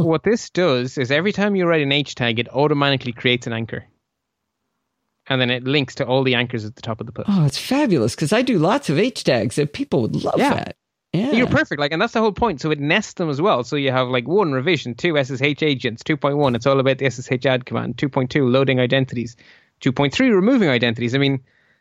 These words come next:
Speaker 1: that's perfect. Y-, y-, without even scrolling down beyond the more tag, you have everything you need to jump straight to it. So we're, that'll be great in Programming by Stealth.
Speaker 2: Oh, yeah. Oh, yeah, that'd be fabulous.
Speaker 1: Yeah. As I say, and I'm also, you'll be happy to know, I think,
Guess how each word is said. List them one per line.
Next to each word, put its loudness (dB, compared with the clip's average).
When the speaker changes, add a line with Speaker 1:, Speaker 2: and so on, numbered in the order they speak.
Speaker 1:
that's -2
perfect. -4
Y-, -8
y-, -20
without 0
even 0
scrolling 0
down 2
beyond 0
the 0
more 2
tag, -2
you -4
have 0
everything -4
you -4
need -4
to -16
jump -2
straight -4
to 0
it. -6
So -4
we're, -4
that'll 2
be 2
great 0
in 0
Programming 0
by -6
Stealth. -4
Speaker 2:
Oh, 2
yeah. 2
Oh, 2
yeah, 2
that'd 0
be -2
fabulous. -4
Speaker 1:
Yeah. -20
As 0
I -2
say, 2
and 0
I'm 0
also, 0
you'll 0
be 4
happy 0
to 0
know, 4
I 2
think, -4